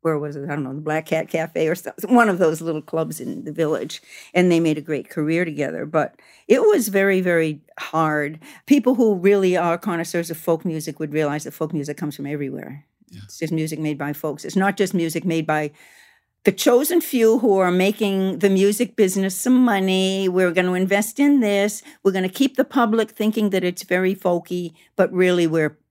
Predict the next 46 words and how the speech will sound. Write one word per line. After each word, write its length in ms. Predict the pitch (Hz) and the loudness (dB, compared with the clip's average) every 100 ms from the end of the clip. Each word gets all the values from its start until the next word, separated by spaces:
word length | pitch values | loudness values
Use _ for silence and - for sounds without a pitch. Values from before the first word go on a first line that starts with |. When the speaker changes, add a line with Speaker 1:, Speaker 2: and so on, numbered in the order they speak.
| _ | _
Speaker 1:
pumping 340 | - 165 143 131 | -2 0 0 -2
dollars 460 | 139 139 147 143 | -2 -4 -6 -6
out 180 | 156 143 | -6 -6
of 140 | 139 | -8
it." 140 | - - - | -10 -14 -16
I 80 | - | -8
mean, 160 | 175 170 | -4 -4
so 260 | 160 233 233 | -2 0 0
many 280 | 233 208 | 0 -4
people 260 | 190 180 175 | -2 -2 -2
made 340 | 170 165 170 - | -4 -4 -4 -2
<laughs> 20 | |
money 280 | 185 180 175 | -2 -2 -4
on 300 | 165 160 156 - _ - | -4 -4 -8 -16 _ 0
Woody 220 | 190 175 | 2 2
Guthrie 440 | 185 175 - 170 160 | -2 -4 -2 -2 0
and, 240 | 143 143 - | -2 -8 -4
well, 180 | 202 175 | -2 0
even 200 | 226 147 | 0 0
Bob 200 | 156 156 | -2 -2
Marley 380 | 160 208 151 147 | -2 0 -2 -6
later, 320 | 147 151 143 165 | -12 -12 -12 -8
right? 340 | 165 165 160 _ - | -6 -4 -8 _ -20
Speaker 2:
Yeah. 120 | 80 | -10
Speaker 1:
I 40 | 190 | -4
mean, 160 | 180 | 0
you 100 | 196 | 2
and 100 | 233 | 2
I 140 | 214 190 | 2 2
are 40 | |
in 80 | 175 | 0
the 40 | 165 | -2
music 320 | 165 165 151 | -2 -4 -6
business. 360 | 165 165 156 | -4 -4 0
<laughs> 20 | 190 | 4
We 80 | |
know 140 | 330 262 | 6 6
where 180 | 226 240 | 6 4
it's 260 | 220 208 | 2 2
at. 400 | 240 185 170 151 | 4 4 0 -6
Speaker 2:
Yeah. 260 | - 311 110 - 247 247 254 247 _ _ _ - - | -4 -4 0 0 0 -4 -14 -20 _ _ _ -16 0
There's 160 | 120 | 0
always 320 | - 156 190 147 | 2 0 2 2
been 220 | 135 123 | 0 -2
people 400 | - 110 117 107 | -6 -6 -6 -6
who 480 | - 104 104 98 | -2 0 2 -2